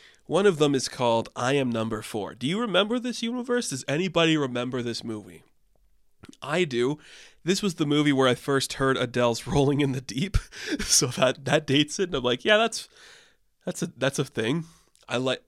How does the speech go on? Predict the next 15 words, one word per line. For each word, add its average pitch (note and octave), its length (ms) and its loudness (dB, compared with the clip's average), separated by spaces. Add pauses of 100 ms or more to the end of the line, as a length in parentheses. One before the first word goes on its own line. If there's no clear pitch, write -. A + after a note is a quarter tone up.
look, A2+ 180 -14
Adele's G#2 400 -12
a G2 40 -14
good F#2+ 220 -12
artist. A#2 480 -4
I A#2+ 80 -12
think A#2+ 260 -8
her G#2+ 120 -6
first - 280 -10
album F3+ 540 -8
was G#3 160 -6
pretty F4 340 -4
good. F#4+ 420 -2 (160)
Pretty G#4 520 -6
good. G4+ 500 -2